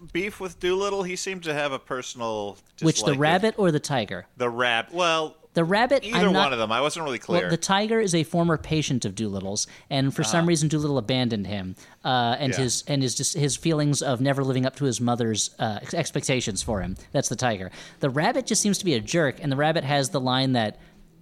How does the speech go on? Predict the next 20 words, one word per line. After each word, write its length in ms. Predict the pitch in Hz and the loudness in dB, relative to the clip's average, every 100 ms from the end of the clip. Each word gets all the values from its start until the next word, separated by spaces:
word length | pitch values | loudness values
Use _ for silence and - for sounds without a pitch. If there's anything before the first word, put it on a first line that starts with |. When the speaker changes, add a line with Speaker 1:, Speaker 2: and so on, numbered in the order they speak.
| - | -4
Speaker 2:
made 220 | 143 143 | 0 2
me 80 | 143 | 4
wish, 260 | 131 127 - | 2 0 0
made 220 | 151 151 | 0 2
me 60 | 156 | 4
glad 240 | 143 139 | 2 2
my 120 | 131 | 0
son 320 | 123 143 127 123 | 0 2 2 2
didn't 320 | 127 107 - _ - | 0 -2 -4 _ -6
see 220 | - 147 | 0 0
the 80 | 120 | 2
movie, 240 | 123 113 | 2 0
'cause 140 | 110 117 | -2 -4
it 60 | |
would 80 | 117 | -4
have 40 | 113 | -4
become 220 | 113 113 | -2 0
his 140 | 117 | 0
favorite 320 | - 127 110 | 0 0 0
line, 280 | 123 117 104 | 0 0 0